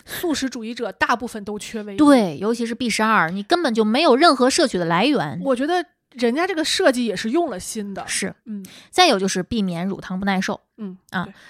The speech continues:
Speaker 2: 这个是显而易见的。
Speaker 1: 可能严重的确实是，是，是，是拉得比较严重，
Speaker 2: 对啊，
Speaker 1: 嗯，
Speaker 2: 腹胀、腹痛、
Speaker 1: 难受。
Speaker 2: 放屁，
Speaker 1: 嗯。
Speaker 2: 嗯，反正，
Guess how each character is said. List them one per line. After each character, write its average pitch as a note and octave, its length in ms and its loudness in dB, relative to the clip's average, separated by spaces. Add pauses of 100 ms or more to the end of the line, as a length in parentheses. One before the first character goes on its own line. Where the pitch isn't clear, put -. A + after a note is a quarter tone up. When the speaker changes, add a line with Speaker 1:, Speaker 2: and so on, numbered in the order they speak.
Speaker 2:
这 D#4 180 0
个 F3+ 160 -2
是 F3 640 -6 (360)
显 F#3+ 400 0
而 - 180 -4
易 B3 100 -4
见 A#3+ 260 -2
的。 - 140 -12
Speaker 1:
可 - 100 -10
能 A#3 140 -4
严 G#3+ 200 -4
重 D#4 140 -4
的 A#3 100 -6
确 D4+ 200 -2
实 B3 220 -4
是， A3+ 520 -2
是， A3 360 -10
是， G#3 140 -8
是 G3+ 160 -8
拉 A3 200 -2
得 A3 80 -4
比 G3+ 80 -8
较 G3+ 160 -6
严 G3+ 40 -12
重， G3+ 80 -20
Speaker 2:
对 A3+ 180 4
啊， F3+ 400 0
Speaker 1:
嗯， G3+ 100 -4
Speaker 2:
腹 G3+ 80 -2
胀、 G#3 360 2
腹 A3 80 -6
痛、 G3+ 120 -2
Speaker 1:
难 G#3 180 0
受。 G#3+ 200 0
Speaker 2:
放 F#3+ 120 -2
屁， G3 320 -6 (140)
Speaker 1:
嗯。 G3 300 -14
Speaker 2:
嗯， F3+ 280 -8 (100)
反 G#3+ 140 0
正， D#4+ 180 -2